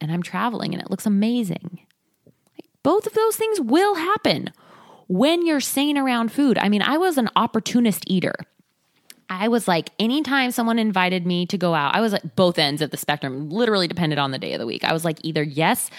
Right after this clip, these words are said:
I don't even care if I had dinner twenty minutes ago. I'm going out and I'm eating a whole new meal again because I don't wanna miss out on this opportunity." Or, "Oh no, I'm okay. I already ate, even if, if I hadn't." Like, I was just all over. Basically,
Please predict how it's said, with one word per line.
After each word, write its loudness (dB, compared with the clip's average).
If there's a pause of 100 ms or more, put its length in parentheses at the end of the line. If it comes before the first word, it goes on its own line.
(420)
I 2
don't 4
even 2
care 0
if -2
I 0
had -2
dinner -2
twenty -2
minutes -2
ago. 2
I'm 2
going 0
out -4
and -2
I'm -2
eating -4
a -4
whole -2
new -2
meal -4
again -4
because -2
I 0
don't 2
wanna 0
miss -4
out -4
on -2
this -6
opportunity." -2 (100)
Or, 4 (480)
"Oh 4
no, 2
I'm 0
okay. 2
I 2
already 0
ate, 0
even 0
if, -2 (120)
if -8
I -4
hadn't." -4
Like, 0
I 4
was 2
just -2
all 2
over. -6 (320)
Basically, 2